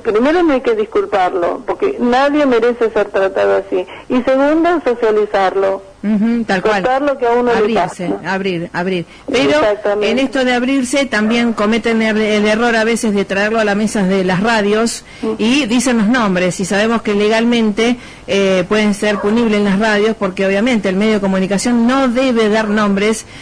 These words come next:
Speaker 2: y las víctimas tampoco deben dar nombres. ¿Sí?
Speaker 1: No, claro,
Speaker 2: ¿Eh?
Speaker 1: claro, eso
Speaker 2: Siempre
Speaker 1: no.
Speaker 2: protección a la víctima, ¿no?
Speaker 1: Claro, eso no, porque evidentemente si uno está al lado de una persona violenta, que a veces también las mujeres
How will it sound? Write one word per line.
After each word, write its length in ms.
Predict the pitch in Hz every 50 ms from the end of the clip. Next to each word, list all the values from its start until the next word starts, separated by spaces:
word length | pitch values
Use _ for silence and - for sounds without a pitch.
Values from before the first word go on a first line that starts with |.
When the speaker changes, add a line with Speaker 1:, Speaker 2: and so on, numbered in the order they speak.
| - - -
Speaker 2:
y 260 | 208 202 202 202 196
las 220 | 190 196 190 190
víctimas 400 | 208 247 240 - 254 240 233 202 -
tampoco 400 | 214 208 214 240 226 190 - 185
deben 360 | 175 170 170 170 165 170 165
dar 140 | 165 165 160
nombres. 640 | 165 165 160 156 151 151 151 156 156 147 - - - - - - - - - -
¿Sí? 180 | - 185 214 233
Speaker 1:
No, 280 | 233 233 - - 214 -
claro, 440 | - 196 196 208 214 202 190 185
Speaker 2:
¿Eh? 100 | 185 175
Speaker 1:
claro, 260 | 170 220 220 208 196 196 196
eso 140 | 208 - 247
Speaker 2:
Siempre 240 | 240 226 220 208 208
Speaker 1:
no. 60 | 202
Speaker 2:
protección 500 | 220 226 196 202 196 - - 220 214 220
a 80 | 220 214
la 100 | 196 185
víctima, 520 | 196 202 190 - - - 165 160 156 151
¿no? 300 | 156 165 180 214 262 277 - - - - - - - - - -
Speaker 1:
Claro, 460 | - - 202 196 220 233 240 208 202 196
eso 180 | 196 - 220
no, 220 | 214 220 220 233 226
porque 400 | 254 254 214 214 190 185 180 175 175
evidentemente 720 | 175 175 180 180 190 196 185 196 202 226 247 254 226 208 202
si 60 | 208
uno 140 | 202 202 202
está 180 | 196 196 - 208
al 80 | 208
lado 220 | 208 202 202 202 202
de 60 | 202
una 140 | 196 196 196
persona 440 | 190 196 190 - - 208 208 208 196
violenta, 440 | 196 208 214 240 269 277 247 226 196
que 60 | 202
a 60 | 190
veces 280 | 208 240 254 240 254 240
también 280 | 240 220 220 226 233 233
las 120 | 226 202
mujeres 420 | 202 196 190 - 262 294 277 254